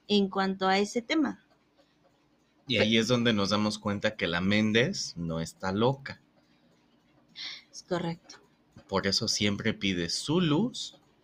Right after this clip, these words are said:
Speaker 2: y su ángulo.
Speaker 1: <laughs> Me encanta porque dice, "¿Esta es mi luz?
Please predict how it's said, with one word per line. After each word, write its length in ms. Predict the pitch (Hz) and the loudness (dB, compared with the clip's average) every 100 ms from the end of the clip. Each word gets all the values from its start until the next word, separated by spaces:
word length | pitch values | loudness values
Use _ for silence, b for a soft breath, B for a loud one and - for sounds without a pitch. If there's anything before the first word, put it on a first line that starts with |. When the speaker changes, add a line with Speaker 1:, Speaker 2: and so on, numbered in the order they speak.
| _ - | _ -8
Speaker 2:
y 160 | 92 | -6
su 400 | - - 107 110 | -4 -2 2 6
ángulo. 380 | 104 101 - - - B B _ _ _ _ - | 6 4 -2 -10 -8 B B _ _ _ _ 2
Speaker 1:
<laughs> 480 | - 440 415 370 285 | 8 8 8 4 4
Me 120 | 233 | 2
encanta 320 | 220 233 247 | 4 4 2
porque 240 | 240 226 226 | 2 4 6
dice, 200 | 226 - | 6 2
"¿Esta 180 | 240 311 | -2 0
es 60 | |
mi 120 | 339 269 | 2 4
luz? 420 | 269 539 - | 2 0 -6